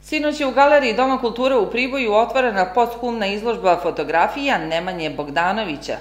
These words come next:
Italija kakvu još niste upoznali,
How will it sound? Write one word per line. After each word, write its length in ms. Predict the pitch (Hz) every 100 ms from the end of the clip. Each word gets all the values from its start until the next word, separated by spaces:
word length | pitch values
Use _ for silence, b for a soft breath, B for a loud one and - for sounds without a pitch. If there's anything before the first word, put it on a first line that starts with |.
| -
Italija 480 | 156 143 185 254 277 254
kakvu 260 | 220 180
još 380 | 180 247 247 -
niste 540 | 143 151 151 - 139 - 202
upoznali, 600 | 233 202 143 151 147